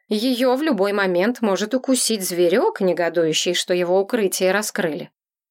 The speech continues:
С пола звук было слышно куда лучше, и, зная этот шкаф не хуже своего, она с точностью могла сказать, откуда он.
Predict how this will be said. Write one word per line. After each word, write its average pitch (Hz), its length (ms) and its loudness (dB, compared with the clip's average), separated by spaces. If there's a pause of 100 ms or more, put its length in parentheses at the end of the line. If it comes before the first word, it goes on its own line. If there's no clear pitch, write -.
(140)
С - 120 -4
пола 233 560 2
звук 190 420 0
было 254 320 0
слышно 269 500 0
куда 269 320 0
лучше, 359 540 -2 (380)
и, 247 340 2
зная 262 600 2
этот 254 320 0
шкаф - 420 -2
не 185 120 2
хуже 202 360 0
своего, 170 720 0
она 214 340 0
с - 140 -8
точностью 370 720 0
могла 254 340 2
сказать, 196 560 -2
откуда 175 640 0
он. 160 280 0